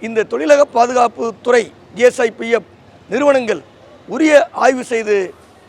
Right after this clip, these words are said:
தொழிலாளர்களுக்கு இந்த சமூக பாதுகாப்பை உறுதி செய்வதற்கு ஒரு பெரும் நடவடிக்கை எடுக்க வேண்டும் என்பதை இந்த மாநாடு வலியுறுத்துகிறது. அதேபோல உயிர்-, உயிரிழக்கக்கூடிய, வெடிவிபத்தில் இறக்கக்கூடிய தொழிலாளருடைய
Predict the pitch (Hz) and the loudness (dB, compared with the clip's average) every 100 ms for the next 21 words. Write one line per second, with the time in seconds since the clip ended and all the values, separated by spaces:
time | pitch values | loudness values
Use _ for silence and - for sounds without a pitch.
0 | 185 240 277 277 254 240 269 240 220 214 | -4 2 4 4 2 -2 -6 -8 -6 -2
1 | 202 180 160 - _ _ - 247 294 277 | 0 0 -2 -12 _ _ -2 0 2 2
2 | 254 254 233 220 202 226 320 240 254 233 | 2 4 4 2 -2 -6 -8 -8 -4 -4
3 | 214 - 180 180 - _ - 196 196 226 | -4 -8 -10 -10 -20 _ -8 -8 0 0
4 | 302 262 254 285 254 254 208 214 240 233 | 2 0 0 0 0 -2 -2 -4 -4 -6
5 | 214 214 196 143 - _ _ 170 185 247 | -6 -4 -4 -6 -18 _ _ -4 0 4
6 | 247 220 220 233 214 214 214 202 185 170 | 4 2 0 -4 -6 -6 -4 -2 -4 -6
7 | _ - - 180 247 254 254 247 220 269 | _ -20 -8 0 2 4 4 4 0 -6
8 | 277 254 285 294 277 262 262 254 233 - | -6 -6 0 2 2 -2 -6 -4 -4 -4
9 | - _ _ - 160 233 285 285 - 277 | -12 _ _ -12 -6 -2 0 -2 -4 -8
10 | 262 - 247 254 233 262 262 - 220 262 | -6 -4 -4 -4 -6 -4 -4 -4 -2 0
11 | 262 247 240 | 0 -2 -2